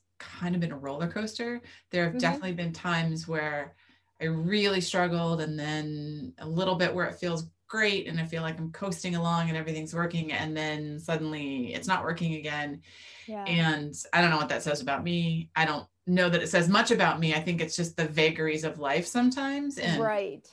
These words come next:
Speaker 1: And relationships. I can tell you, though, that I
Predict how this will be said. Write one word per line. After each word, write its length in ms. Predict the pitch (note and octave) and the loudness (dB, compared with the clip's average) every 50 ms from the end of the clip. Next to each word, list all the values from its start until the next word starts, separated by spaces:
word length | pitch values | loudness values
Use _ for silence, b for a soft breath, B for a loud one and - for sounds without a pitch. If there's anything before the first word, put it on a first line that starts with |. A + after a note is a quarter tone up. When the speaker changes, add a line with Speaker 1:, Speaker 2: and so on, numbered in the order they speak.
| _ _ _ _ - | _ _ _ _ 2
Speaker 1:
And 380 | G3 F#3 F#3+ G3 G3 F#3+ F3 E3+ | 4 6 6 6 4 4 2 4
relationships. 960 | F3+ E3+ D#3+ D#3+ E3 E3+ - B3 A#3 A3+ - B3+ C4 C4 B3+ - - - - B B B B B B B B B B _ _ _ _ _ _ _ - | 4 4 6 6 4 4 2 2 0 0 0 -2 -2 -2 -4 -8 -14 -18 -20 B B B B B B B B B B _ _ _ _ _ _ _ 4
I 140 | F#3+ G3 G3 | 4 4 4
can 200 | - A#3 G#3+ G3+ | 4 2 0 0
tell 340 | G#3 - F#3+ G#3 A3 A3+ | 0 -2 -4 0 4 4
you, 180 | A#3+ A#3+ A#3+ A#3 | 6 6 6 4
though, 240 | F#3+ F#3 E3+ E3 D#3+ D#3 | 2 2 0 0 0 0
that 220 | D#3+ D3+ - - | -2 -2 -4 -2
I 800 | - E3+ E3+ F3 F3+ F#3 F#3+ F#3 F#3 F#3 F#3 F#3 F#3 F3+ - - | 0 0 2 2 2 0 -2 -4 -4 -6 -6 -6 -6 -8 -10 -14